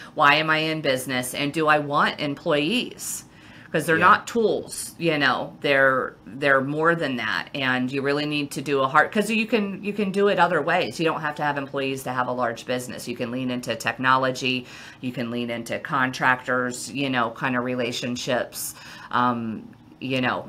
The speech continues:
Speaker 1: and there's places in the markets for those kinds of things. But
Speaker 2: Mm-hmm.
Speaker 1: I mean, if the, today's kids wanna, wanna have their own business, well, create a micro business entrepreneurship plan through employment with your company. Allow them, teach them how to build up a book of business,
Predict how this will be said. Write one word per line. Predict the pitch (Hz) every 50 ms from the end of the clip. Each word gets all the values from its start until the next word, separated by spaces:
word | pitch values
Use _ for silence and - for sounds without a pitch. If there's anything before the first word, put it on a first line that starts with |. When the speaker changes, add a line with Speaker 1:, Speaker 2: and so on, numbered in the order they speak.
| -
Speaker 1:
and | 131 135 131
there's | 131 131 127 -
places | - - 131 123 127 - 151 135 131 127 - - - -
in | 139 135 131
the | 131 127
markets | 123 127 127 123 - - 143 139 -
for | - 165 147
those | 151 156 165 160 -
kinds | - 175 165 170 170
of | 185 180
things. | 180 180 170 175 180 190 190 -
But | - 170 143 143 - -
Speaker 2:
Mm-hmm. | - - - 113 110 110
Speaker 1:
I | 160
mean, | 160 160 156 160
if | 156 156
the, | - 165
today's | 170 - - 185 165 160 170 165 165 -
kids | - - 170 160 180 175 170 -
wanna, | 156 147 156 156 156 156 156 151 147 -
wanna | - 165 151 156 156 160 156 143 131 -
have | - 190 175 160 165
their | 170 156 156 160
own | 156 156 151 143
business, | 156 147 147 170 180 202 214 233 233 240 -
well, | - - 170 165 156 156
create | - - 190 180 180 175 175 196 208 - - -
a | 180 175
micro | 175 170 170 175 - 202 180 175
business | 165 170 165 170 170 180 170 170
entrepreneurship | 185 165 165 160 - - - 175 156 143 143 147 156 151 - - 151 -
plan | - - 160 151 147 143
through | - 143 135 131
employment | 127 127 - 143 139 139 131 110
with | 87 120 123 -
your | 135 120
company. | 117 - 135 135 131 131 113 110 104 - - - - - - - - -
Allow | 143 139 135 131 135 147
them, | 156 151 160 160 165 170 175 175 170
teach | - - 165 151 151 - -
them | 180 170 180
how | 175 156 160
to | 160 160
build | 151 - 147 147 156 170
up | 160 156 -
a | 165
book | 160 160 151 151 -
of | 185 165 165
business, | 160 143 143 143 151 151 151 170 170 - -